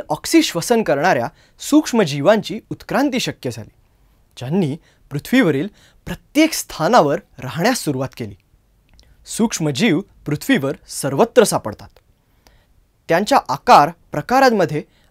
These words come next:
आश्चर्यकारक विविधता असते. अंटार्क्टिकापासून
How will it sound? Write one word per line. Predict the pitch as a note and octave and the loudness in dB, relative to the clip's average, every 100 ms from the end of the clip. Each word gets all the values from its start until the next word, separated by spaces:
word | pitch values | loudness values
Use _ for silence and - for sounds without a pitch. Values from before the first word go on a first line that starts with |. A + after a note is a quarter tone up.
| - | -18
आश्चर्यकारक | C#3+ - - C#4+ D#4 - F3 F#3+ - | -12 -10 2 6 6 6 6 4 2
विविधता | C#3 D#3 G#3 A3+ | 0 2 2 4
असते. | D3 - - - _ _ _ _ _ _ _ _ _ | 2 2 -16 -20 _ _ _ _ _ _ _ _ _
अंटार्क्टिकापासून | C3+ D3+ - C4+ D4+ - F#3 F3 - A3 E3 | -10 -10 -2 -2 0 -2 2 2 2 0 -2